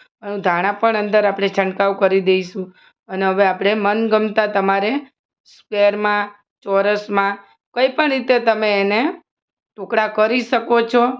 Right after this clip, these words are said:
તો આ રીતે તમારે એના ટુકડા કરી લેવા અને પછી ખાવા માટે તમે કોઈ પણ ચટણી હોય, ત-, લસણની ચટણી હોય કે કઢી હોય, એની સાથે તમે ખાઈ શકો છો. તો છે ને મિત્રો,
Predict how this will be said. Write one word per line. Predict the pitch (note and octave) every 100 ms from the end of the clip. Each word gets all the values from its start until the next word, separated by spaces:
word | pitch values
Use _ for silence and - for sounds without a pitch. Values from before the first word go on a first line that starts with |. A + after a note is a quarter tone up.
| - _ _ G3+
તો |
આ | G3
રીતે | G3+ G3+ G#3
તમારે | G3+ F#3 F#3 F#3
એના | F#3 F#3+ A#3 E4 - _ _ _ _ _ -
ટુકડા | F3 G#3
કરી | G#3 G#3+ G#3 A3
લેવા | G#3+ G#3+ A3+ G#3+
અને | F3+ F#3+ B3+ - - _ _ _ _ -
પછી | F#3 -
ખાવા | F3+ F#3+ G3+ G#3+
માટે | G#3+ G#3 G#3 G#3+
તમે | G#3+ G3
કોઈ | G3 G3+
પણ | G3+ G3+ F#3+
ચટણી | F#3 F3+ F#3 A3
હોય, | G#3+ G3+ G3+ G3 F#3+ _ _ _ _
ત-, | F#3+ F#3
લસણની | F#3 F#3 G#3+ A3+
ચટણી | A3+ A3 G#3 G#3 G#3
હોય | G#3 G3+ G3+
કે | - G3+ G3+ - _ _ _ _ -
કઢી | G3+ G3 G#3+
હોય, | G3+ G3+ G#3+ - _ _ _
એની | G#3 G#3 A3
સાથે | G#3 F3+ G#3
તમે | G3+ G3 G#3
ખાઈ | G#3 - G3+ A#3
શકો | - A3+ A#3 A3+
છો. | A3+ A#3 A#3+ - _ _ G#3
તો |
છે | G3+ A#3 B3
ને | C4
મિત્રો, | B3+ A#3+ A#3